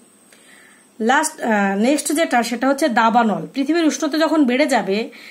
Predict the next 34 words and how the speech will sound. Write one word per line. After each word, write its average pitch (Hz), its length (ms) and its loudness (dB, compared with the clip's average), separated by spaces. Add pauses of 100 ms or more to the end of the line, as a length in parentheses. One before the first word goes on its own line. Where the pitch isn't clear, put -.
(120)
সেই - 280 -2
কন্ডিশনে 302 580 0
যদি 233 200 -2
গাছে 233 320 0
গাছে 285 240 0
ঘষা 220 380 0
লাগে, 196 420 0 (340)
সেই 302 260 0
ঘষা 240 320 0
লাগার 294 280 2
ফলে 294 360 0
হ-, 226 140 -4 (100)
বেশি 214 440 -4
পরিমাণে 311 360 0
তাপের 294 280 -2
সৃষ্টি 294 360 -4
হবে 262 280 -2 (440)
এবং 254 420 2
বিস্তীর্ণ 339 520 0
বনভূমি 311 440 2
অঞ্চল 294 580 0 (120)
পুড়ে 285 260 -2
নষ্ট 208 320 -4
হয়ে 208 140 -4
যাওয়ার 226 200 -2
সম্ভাবনা। 170 540 -12 (840)
নেক্সট 302 320 0
যেটা 330 220 0
বলবো 320 220 2
সেটা 269 260 -2
হচ্ছে 285 220 0
ভৌম 233 420 0
জলের 233 360 0
ঘাটতি। 185 420 -10